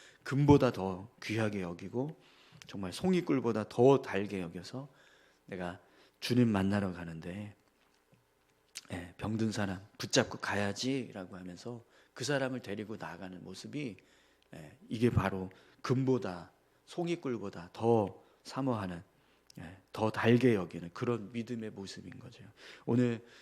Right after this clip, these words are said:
저와 여러분들의 모습이 그런 믿음의 모습이 되시기를 소망합니다. 삼십육 절 말씀도 보면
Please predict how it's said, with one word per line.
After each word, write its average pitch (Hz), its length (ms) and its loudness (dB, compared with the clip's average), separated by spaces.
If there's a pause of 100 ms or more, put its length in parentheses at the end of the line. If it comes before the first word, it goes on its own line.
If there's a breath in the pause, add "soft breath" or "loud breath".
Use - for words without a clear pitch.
(120)
저와 131 300 2
여러분들의 113 480 -2
모습이 101 600 -8
그런 110 380 -6
믿음의 107 360 -8
모습이 90 420 -6
되시기를 92 640 -4
소망합니다. 95 680 -10 (1500 loud breath)
삼십육 143 540 2
절 147 180 8
말씀도 120 460 2
보면 113 440 0